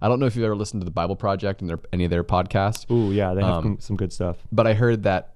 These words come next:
Speaker 1: they, their requirements for themes are that they must appear within the first three chapters of Genesis and be carried out through the rest of the Bible.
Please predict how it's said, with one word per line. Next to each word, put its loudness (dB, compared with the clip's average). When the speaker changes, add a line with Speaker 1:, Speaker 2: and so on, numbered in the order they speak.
Speaker 1:
they, 2
their 0
requirements -2
for -4
themes -2
are -2
that -4
they -2
must -4
appear -4
within -4
the -6
first -2
three 0
chapters -2
of -4
Genesis -2
and -4
be -2
carried -4
out -4
through -8
the -8
rest -6
of -14
the -10
Bible. -6